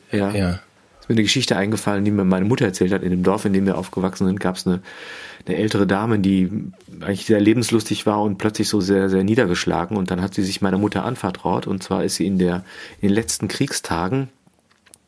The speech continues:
Speaker 1: hat sie einer Person geholfen mit Lebensmitteln, die irgendwie, ich, ich weiß nicht, also ich stelle mir vielleicht vor, dass es, ah, die, ich glaub,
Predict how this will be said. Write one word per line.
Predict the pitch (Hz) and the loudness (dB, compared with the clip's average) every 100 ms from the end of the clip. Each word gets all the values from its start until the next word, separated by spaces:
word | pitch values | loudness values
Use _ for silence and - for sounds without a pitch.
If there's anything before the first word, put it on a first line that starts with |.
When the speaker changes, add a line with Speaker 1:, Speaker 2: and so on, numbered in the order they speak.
| - | -10
Speaker 1:
hat | - 117 | -8 -4
sie | - | -4
einer | 104 110 | 0 -2
Person | 110 98 101 110 | -2 0 0 2
geholfen | 92 92 107 - | 2 2 0 0
mit | 113 95 | -2 2
Lebensmitteln, | 180 120 - 135 151 143 | 0 2 -2 -2 -2 -2
die | 135 120 | -2 -2
irgendwie, | 98 98 95 95 | -2 -4 -4 -4
ich, | 92 - | -6 -10
ich | - - | -10 -10
weiß | 104 | -10
nicht, | 90 - | -12 -12
also | 98 92 | -8 -6
ich | 85 - | -8 -10
stelle | - - 98 | -10 -4 -4
mir | 92 | -4
vielleicht | 92 90 | -6 -8
vor, | - 95 | -4 -4
dass | 92 - | -2 -4
es, | - - - - - - - - - - - - _ - _ - | -4 -6 -12 -14 -12 -10 -10 -12 -16 -20 -20 -20 _ -20 _ -2
ah, | 135 117 101 87 - - - - - - - - | 0 2 -2 -6 -12 -14 -18 -18 -20 -20 -20 -18
die, | 107 101 113 113 101 90 - - | -12 -10 -6 -4 -4 -6 -12 -12
ich | - | -6
glaub, | - | -4